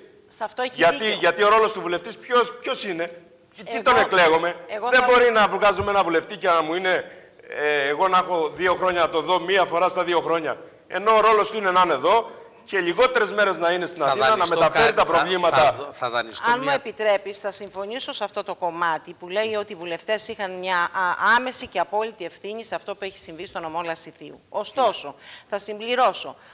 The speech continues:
Speaker 1: Όταν οι βουλευτές μας φαίνονται ότι δεν είναι, ε, οι, ικανοί, θέλεις, ε,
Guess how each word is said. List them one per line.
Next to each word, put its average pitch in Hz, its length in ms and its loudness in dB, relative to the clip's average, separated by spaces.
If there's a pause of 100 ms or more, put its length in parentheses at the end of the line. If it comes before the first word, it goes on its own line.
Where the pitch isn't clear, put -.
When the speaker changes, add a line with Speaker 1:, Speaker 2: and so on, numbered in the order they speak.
(140)
Speaker 1:
Όταν 277 300 0
οι 269 40 -10
βουλευτές 208 560 -6
μας 277 320 -10
φαίνονται 277 640 -2
ότι 247 260 -8
δεν 285 220 -8
είναι, 285 260 -6
ε, 190 600 -6 (160)
οι, 226 120 -14
ικανοί, 226 600 -2
θέλεις, 330 480 -4 (260)
ε, 202 460 0